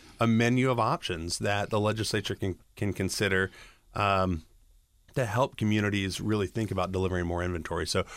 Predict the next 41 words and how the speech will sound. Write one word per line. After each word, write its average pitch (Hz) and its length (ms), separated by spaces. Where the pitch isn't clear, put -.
we're 135 140
gonna 127 140
w-, 110 220
wait 117 420
and 104 160
let 107 180
that, 107 320
uh, 95 460
that 98 160
housing 107 320
task 107 280
force 113 200
play 110 260
out. 120 280
We're 98 140
gonna 101 120
have 101 200
an 98 60
active 101 340
role 113 220
in 135 80
it. 160 120
But 110 180
once 120 300
those, 110 500
uh, 104 280
recommendations 104 680
come 98 180
on 92 120
board, 92 300
you 90 100
can 95 120
s-, - 200
you 98 180
can 90 240
bet 90 320
we're 92 120
gonna 90 160
be 85 140
pushing - 360
those 82 320